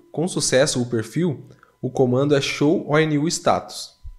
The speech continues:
E como vemos aqui, a O N T está ativa e com o perfil aplicado com sucesso.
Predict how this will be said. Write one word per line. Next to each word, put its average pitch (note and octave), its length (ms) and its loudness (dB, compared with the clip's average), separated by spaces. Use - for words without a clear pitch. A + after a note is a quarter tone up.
E - 40 -14
como A#2 280 -2
vemos B2 280 0
aqui, E3 540 -4
a - 100 -4
O C#3 60 2
N D3+ 160 0
T D3 140 -4
está C#3+ 260 0
ativa D#3 600 -2
e D#3+ 80 -4
com D3 180 -2
o D3+ 60 -4
perfil D3+ 260 -2
aplicado C#3 580 -2
com C#3 280 -6
sucesso. - 720 -6